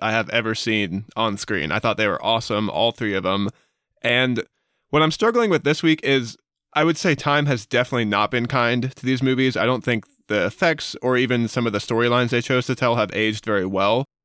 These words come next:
especially watching in twenty twenty-one today. But what I'm struggling with is,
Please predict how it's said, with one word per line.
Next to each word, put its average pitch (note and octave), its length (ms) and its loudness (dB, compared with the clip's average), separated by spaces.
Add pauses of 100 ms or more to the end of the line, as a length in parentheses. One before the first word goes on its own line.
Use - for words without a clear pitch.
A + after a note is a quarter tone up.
especially A#2+ 460 -2
watching G#2+ 300 0
in G2+ 80 -2
twenty A2 240 -2
twenty-one G#2 400 -2
today. G2+ 420 0 (460)
But C#3+ 140 4
what C#3 100 2
I'm C3 100 0
struggling D#3+ 440 2
with C3+ 200 2
is, A#2 320 0